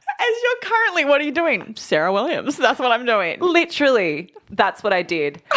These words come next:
Speaker 2: And so that was a real eye-opener that I stopped, uh, I stopped hate following her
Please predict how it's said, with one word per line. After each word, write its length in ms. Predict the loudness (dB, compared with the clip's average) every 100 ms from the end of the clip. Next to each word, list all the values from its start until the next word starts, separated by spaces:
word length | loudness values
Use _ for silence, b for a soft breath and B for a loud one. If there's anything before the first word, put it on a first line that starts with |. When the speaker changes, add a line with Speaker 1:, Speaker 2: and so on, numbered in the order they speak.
| 2
Speaker 2:
And 240 | 0 0 -2
so 120 | 0
that 160 | 2 2
was 240 | 2 2
a 40 |
real 180 | 2 2
eye-opener 720 | 2 2 2 0 0 -2 0
that 140 | 0 0
I 160 | -2
stopped, 460 | -4 -4 0 0 0
uh, 300 | -2 0 -2
I 80 | -4
stopped 240 | -6 -8 -4
hate 240 | -6 -4
following 280 | -2 -2 -2
her 320 | 0 0 -2